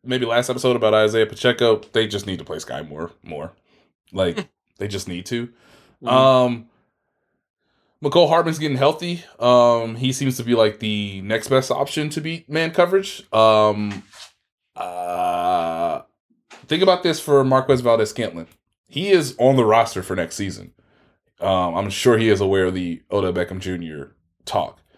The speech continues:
Speaker 1: Much of that talk kind of points in his direction because Juju's been good in his role. He's getting better in his role. We see clear, uh, path towards success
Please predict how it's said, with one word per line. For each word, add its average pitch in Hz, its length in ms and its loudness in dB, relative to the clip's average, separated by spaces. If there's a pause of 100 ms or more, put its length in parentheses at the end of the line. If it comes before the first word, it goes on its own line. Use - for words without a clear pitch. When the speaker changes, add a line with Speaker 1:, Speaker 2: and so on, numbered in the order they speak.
(320)
Speaker 1:
Much 127 280 2
of 131 60 6
that 117 140 4
talk 107 420 2 (420)
kind 110 480 -4
of 101 100 -2
points 98 280 -8
in 87 80 -10
his 85 180 -8
direction 73 520 -14 (120)
because 117 720 2 (760)
Juju's 110 360 -4
been 104 180 -6
good 110 160 -2
in 110 100 -4
his 107 160 -6
role. 190 480 4
He's 95 160 -14
getting 90 260 -12
better 151 220 4
in 101 80 0
his 90 180 -10
role. 76 260 -12
We 92 140 -10
see 95 300 -10
clear, 107 640 -2 (480)
uh, 95 300 0
path 117 420 0
towards 110 220 -2
success 151 500 0